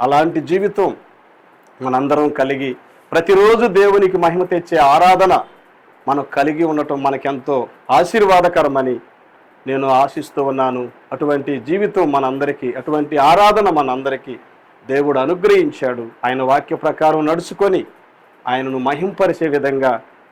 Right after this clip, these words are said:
ఆ తండ్రి అయిన దేవుడు మనకి కృప చూపాలని ఆశపడుతున్నాను. ప్రార్థన చేసుకుందాం. తండ్రి, నీ వందనాలు. ఈరోజు మాకిచ్చిన ఈ సందేశం, నాయనా, మీరు, మీరు ఆనందించే ఆరాధన, మీరు సంతోషించే ఆరాధన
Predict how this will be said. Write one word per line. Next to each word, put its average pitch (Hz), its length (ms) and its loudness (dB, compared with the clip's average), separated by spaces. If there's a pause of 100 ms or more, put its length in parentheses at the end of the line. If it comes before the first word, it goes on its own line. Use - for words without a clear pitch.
(140)
ఆ 123 40 -4
తండ్రి 135 340 -2
అయిన 143 160 0
దేవుడు 147 400 0
మనకి 135 360 -4
కృప 131 280 -10
చూపాలని 131 640 -4
ఆశపడుతున్నాను. 127 880 -6 (400)
ప్రార్థన 160 400 2
చేసుకుందాం. 135 580 -4
తండ్రి, 139 360 -4
నీ 135 220 -6
వందనాలు. 151 520 -2 (480)
ఈరోజు 143 340 -2
మాకిచ్చిన 139 520 -4
ఈ 139 100 -4
సందేశం, 139 680 -4 (380)
నాయనా, 143 280 -2
మీరు, 151 300 -2 (160)
మీరు 165 240 0
ఆనందించే 190 720 2
ఆరాధన, 139 600 2 (600)
మీరు 175 180 2
సంతోషించే 196 800 -2
ఆరాధన 135 580 2